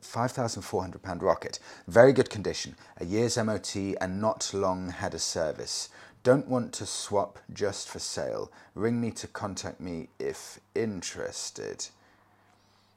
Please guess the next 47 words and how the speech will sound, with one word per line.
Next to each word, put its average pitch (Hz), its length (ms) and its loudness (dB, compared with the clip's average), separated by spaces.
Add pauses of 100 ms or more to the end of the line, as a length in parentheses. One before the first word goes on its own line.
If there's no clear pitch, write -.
(100)
Good 147 100 0
thing 160 160 -6
is 123 140 -2
you 110 80 -4
can 120 160 -4
also 135 240 -2
see 120 240 -4
how 104 220 -4
long 104 340 -2
they've 95 260 -4
been 101 260 -4
on 90 120 -2
Facebook - 580 -4
for, 71 300 -6
and 82 100 -8
that 98 160 -6
gives - 240 -8
you 98 60 -8
an 95 80 -4
idea 92 240 -4
about 90 240 -4
how 92 240 -4
legit 90 560 -4
it 76 80 -6
is. 58 380 -4 (680)
Okay, 98 100 -10
let 123 140 -6
me 160 60 -6
just 156 220 -6
see 107 200 -6
what 92 160 -2
else 82 300 -4
there 76 120 -6
is 73 200 -6
here. 64 280 -8 (4000)
Now, 87 100 -6
the 85 60 -4
problem 131 300 -2
with 76 120 -10
Marketplace, 82 600 -10
a 90 60 -6
lot 107 80 -4
of 104 140 -6
the - 60 -12
time 104 200 -4
you 92 80 -8
get 98 320 -6